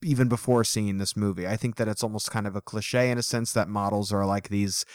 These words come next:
vapid Valley Girl idiots who just kind of are rail thin and don't have really much to them other than being pretty.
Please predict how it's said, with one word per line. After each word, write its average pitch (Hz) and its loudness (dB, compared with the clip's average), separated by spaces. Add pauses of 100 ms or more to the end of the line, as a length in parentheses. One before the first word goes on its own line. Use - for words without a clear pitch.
(280)
vapid 104 2 (340)
Valley 107 4
Girl 101 2
idiots 117 2
who 117 2
just 104 0
kind 107 0
of 95 -4
are 110 2
rail 120 6
thin 101 0
and 101 -6 (320)
don't 113 2
have 104 0
really 107 2
much 104 0
to 220 2
them 135 6
other 113 4
than 101 0 (100)
being 95 -4
pretty. 117 2